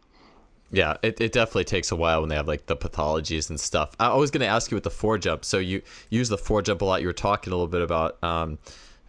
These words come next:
just with the P R I, I was wondering, do you see anything that shows up in the fore jump that's a result of the pathology or that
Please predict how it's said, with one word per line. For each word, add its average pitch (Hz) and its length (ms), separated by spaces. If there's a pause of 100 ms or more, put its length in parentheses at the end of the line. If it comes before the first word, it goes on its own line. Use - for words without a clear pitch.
(100)
just 113 200
with 110 100
the 110 60
P - 200
R 90 140
I, 107 100
I - 20
was 90 180
wondering, 98 500
do 104 120
you 107 240
see 110 400
anything 101 420
that 90 120
shows 95 260
up 98 100
in 92 80
the 85 80
fore 95 300
jump 90 240
that's 87 220
a 90 40
result 85 360
of 85 40
the 80 100
pathology 87 640
or 85 160
that 80 280